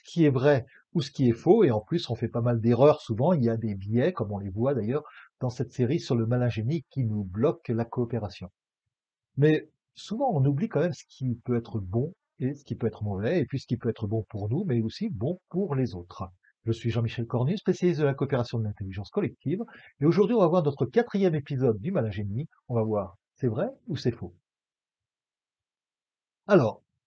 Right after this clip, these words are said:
en fait, souvent, on considère qu'il y a une seule vérité, euh, c'est pas prouvé d'ailleurs, parce que c'est pas de la science, mais, euh, bon, on peut le considérer comme ça. D'ailleurs, euh, pour Platon, il y avait même pas simplement une seule vérité, mais un seul beau et un seul juste,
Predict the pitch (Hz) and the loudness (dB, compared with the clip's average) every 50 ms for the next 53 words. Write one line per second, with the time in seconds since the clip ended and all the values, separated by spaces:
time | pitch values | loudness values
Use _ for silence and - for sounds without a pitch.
0 | _ _ _ _ _ _ - 170 143 - 233 233 233 - 170 139 - - - 190 | _ _ _ _ _ _ -4 -4 -2 0 0 0 2 4 2 2 2 2 0 2
1 | 190 156 196 233 247 170 - - 131 - - 120 156 190 - - 120 127 160 190 | 4 4 4 4 4 2 2 -2 -4 -4 -2 -2 -2 -2 -2 0 2 2 2 2
2 | 208 - - 175 175 - - 175 151 127 135 117 120 120 120 175 226 254 226 156 | 0 0 -2 -2 0 4 4 4 4 4 4 2 2 2 2 2 2 4 4 2
3 | 127 120 117 113 110 113 - - 139 139 - 156 143 - 147 143 131 117 165 202 | 4 4 2 0 0 -2 -2 0 2 4 4 4 4 4 2 4 4 4 4 4
4 | 143 113 113 147 - - - - - - - - 110 - - 113 113 110 113 98 | 2 0 -2 -4 -6 -10 -16 -16 -14 -14 -12 -12 -8 -4 -4 -2 -2 -2 -4 -6
5 | - - - 165 196 - - - 120 - - - - - _ - 135 175 214 214 | -6 -6 -6 -4 -4 -4 -4 -6 -6 -6 -8 -18 -18 -8 _ 4 6 8 8 8
6 | 175 147 135 131 123 120 117 113 107 123 143 147 120 107 113 - 160 175 170 - | 8 8 6 6 4 4 2 2 2 0 -2 -2 -2 -4 -2 2 2 2 2 2
7 | 147 135 - 123 127 120 113 - 107 92 - - 160 190 165 117 113 127 143 139 | -4 -4 -4 -2 -2 0 0 -2 -4 -4 -2 0 2 2 4 4 4 4 4 4
8 | 120 113 113 110 - - _ _ _ _ - - 117 117 - 127 113 - 151 175 | 4 4 2 2 0 -6 _ _ _ _ -6 -6 -4 0 0 0 0 2 2 2
9 | 196 175 131 120 117 117 113 107 120 120 117 135 131 127 117 - - 123 - 135 | 2 4 4 4 4 4 4 2 2 2 2 2 0 -2 -2 -2 -2 -2 0 -2
10 | 120 - 127 123 123 120 123 - - 131 107 113 101 104 - - 165 214 185 131 | -2 0 0 0 0 0 0 0 0 0 0 0 -2 -2 -2 0 0 2 2 2
11 | 117 123 147 139 - 160 147 120 113 110 120 139 175 214 196 156 127 123 139 156 | 2 2 2 2 4 6 6 6 6 4 4 6 6 6 6 4 4 4 2 2
12 | 139 - - 143 127 117 107 92 101 120 170 - - | 2 2 2 2 2 0 -2 -4 -4 -6 -6 -8 -12